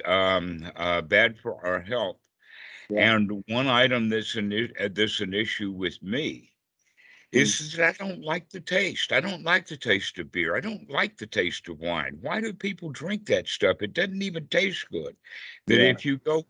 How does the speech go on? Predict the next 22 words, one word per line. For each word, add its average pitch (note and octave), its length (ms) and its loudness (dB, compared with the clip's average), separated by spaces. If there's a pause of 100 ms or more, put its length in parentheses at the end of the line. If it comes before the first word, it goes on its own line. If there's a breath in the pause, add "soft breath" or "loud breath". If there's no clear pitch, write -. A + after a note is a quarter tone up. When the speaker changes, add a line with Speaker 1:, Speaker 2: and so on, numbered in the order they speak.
Speaker 1:
for, C#3+ 340 2 (400 soft breath)
um, A#2 540 4 (400 soft breath)
let D3+ 220 4
us D3 160 -2
say, C3+ 480 2 (260 soft breath)
a A#2 140 -2
bar C#3 400 4
mixed C#3 500 -6
drink, G2+ 460 -2 (100)
the A2+ 140 -2
reason D#3+ 500 -2
that C#3+ 180 -2
the C#3+ 100 -4
bartender C#3 640 0
mixes B2+ 540 -4
the G#2+ 100 -6
drink G#2 420 -2
the F#2 100 -4
way G2 180 6
that C3 120 4
Speaker 2:
<laughs> - 20 4
Yeah. G#2+ 60 6